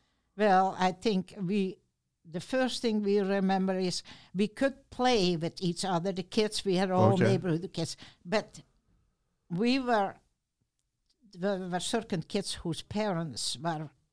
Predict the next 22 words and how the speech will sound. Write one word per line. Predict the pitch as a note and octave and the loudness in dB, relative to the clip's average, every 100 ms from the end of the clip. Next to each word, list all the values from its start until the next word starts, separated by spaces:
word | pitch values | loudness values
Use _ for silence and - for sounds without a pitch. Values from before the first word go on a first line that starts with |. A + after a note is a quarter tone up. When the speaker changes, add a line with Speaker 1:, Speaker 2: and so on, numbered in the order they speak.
| - | -8
Speaker 1:
siding | - - G#3 E3+ D#3 | -2 2 2 2 0
with | D#3 | 0
the | - - | -4 -6
Germans. | F#3 D3+ F2 F#2+ | -4 -4 -2 4
Speaker 2:
Oh. | G2 G2 A#2+ B2+ G2 E2+ - | 6 6 6 6 2 -4 -8
Speaker 1:
And | - E3+ | -2 0
we | F3 A#3 | 2 4
knew | C4 D4 | 4 2
about | D#3 D#3+ C#3+ - | 0 -4 -6 -8
that. | D3+ - - - _ _ _ | -8 -8 -18 -20 _ _ _
So, | - G3+ G3+ | 0 2 2
but | F#3 F3+ | 0 -2
we | A3 | -2
could | - - | -2 -6
play | - B3 C4 | -2 0 2
with | A#3+ A3+ - | 0 -4 -6
the | |
kids, | - B3+ F3 E3 - - - - - _ _ | -6 -2 -2 -2 -6 -4 -4 -8 -20 _ _
but | E3+ A3 G3 | -4 -2 2
we | G#3 | 2
would | A3 G#3+ G3 | 4 2 2
not, | G#3 C4+ C#4+ | 2 0 -2